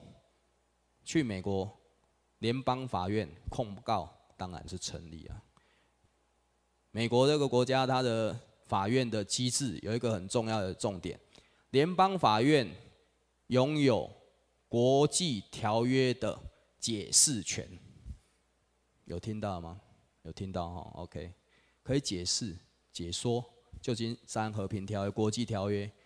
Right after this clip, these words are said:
联邦法院。哦，所以有很多关于国际战争法的判例，联邦法院都有很多的一个判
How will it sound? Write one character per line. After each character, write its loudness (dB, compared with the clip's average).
联 -4
邦 -4
法 -8
院。 -6
哦， -14
所 0
以 4
有 4
很 0
多 4
关 4
于 2
国 4
际 2
战 2
争 0
法 2
的 -2
判 0
例， -2
联 -2
邦 2
法 -2
院 -4
都 2
有 -2
很 -8
多 -4
的 -12
一 -12
个 -14
判 -12